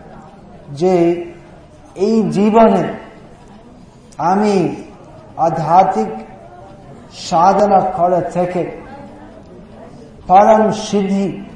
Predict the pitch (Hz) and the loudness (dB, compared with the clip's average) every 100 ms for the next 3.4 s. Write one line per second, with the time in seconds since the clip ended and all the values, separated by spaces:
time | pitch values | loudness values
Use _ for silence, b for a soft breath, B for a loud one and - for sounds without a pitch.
0 | - - - 165 175 175 - 175 170 160 | -20 -20 -2 4 4 2 0 -2 -2 -4
1 | 156 143 - - - - - - - - | -2 -4 -6 -14 -20 -20 -20 -20 -20 -12
2 | - 185 185 196 202 196 - 190 185 185 | -4 -2 2 4 4 2 -2 -4 -2 -6
3 | 180 196 180 | -4 -4 -4